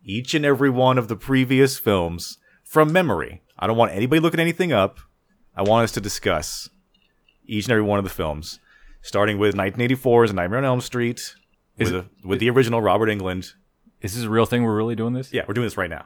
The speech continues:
Speaker 2: Oh, Jesus.
Speaker 1: Yeah. Um, intern, which one of the original Freddy films is,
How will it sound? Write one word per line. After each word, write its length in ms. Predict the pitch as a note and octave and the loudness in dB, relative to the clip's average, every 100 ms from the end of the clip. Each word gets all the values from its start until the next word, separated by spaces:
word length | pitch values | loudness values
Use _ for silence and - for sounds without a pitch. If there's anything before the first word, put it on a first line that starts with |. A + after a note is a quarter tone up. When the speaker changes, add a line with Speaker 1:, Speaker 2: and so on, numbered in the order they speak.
| - | -16
Speaker 2:
Oh, 180 | G2+ G#2 | -12 -12
Jesus. 340 | F#2+ F#2+ - - - - | -12 -14 -16 -20 -20 -20
Speaker 1:
Yeah. 120 | - _ _ _ _ | -20 _ _ _ _
Um, 480 | - G2 G#2 G2 A#2+ - _ _ _ _ _ _ _ | 0 4 4 0 -6 -14 _ _ _ _ _ _ _
intern, 440 | C#3 D#3 F3+ F3 E3 | 2 2 2 0 -2
which 440 | - A2 E3 E3 | -10 -4 -4 -4
one 280 | D#3+ D#3 C#3+ | 0 2 2
of 120 | B2+ | 0
the 120 | A2+ G#2+ | 0 0
original 680 | F#2+ E2+ A#2+ C3 A#2+ F#2+ | 0 2 4 4 2 -2
Freddy 260 | D#2+ F2+ D#2 | -2 -4 -6
films 680 | D2+ E2 D2+ D2 D2+ - - _ - | -6 -6 -6 -8 -12 -14 -18 _ -4
is, 560 | A#2 B2+ C3+ C3 - | 2 4 2 -2 -6